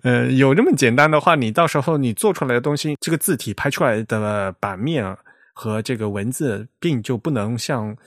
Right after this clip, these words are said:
读者表达出你原来想要达，呃，体现的一个氛围。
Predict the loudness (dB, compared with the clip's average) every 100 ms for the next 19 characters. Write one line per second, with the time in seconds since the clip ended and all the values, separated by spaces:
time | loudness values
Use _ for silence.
0 | _ -8 -4 -6 -6 -10 -8 -6 -4 -4
1 | -4 -6 -6 -6 -6 -10 -8 -10 -10 -12
2 | -14 -20 -20 -10 -8 -6 -8 -8 -6 -6
3 | -6 -10 -8 -8 -8 -12 -18